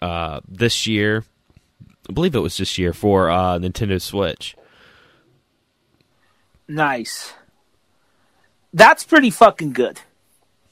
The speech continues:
Speaker 2: Toki. I, I never played it. I never played it.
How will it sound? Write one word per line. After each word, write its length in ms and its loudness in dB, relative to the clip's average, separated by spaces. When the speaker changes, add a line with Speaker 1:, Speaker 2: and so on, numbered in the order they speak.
Speaker 2:
Toki. 460 4
I, 320 2
I 100 4
never 240 2
played 300 0
it. 160 -8
I 100 6
never 260 -2
played 240 -6
it. 160 -12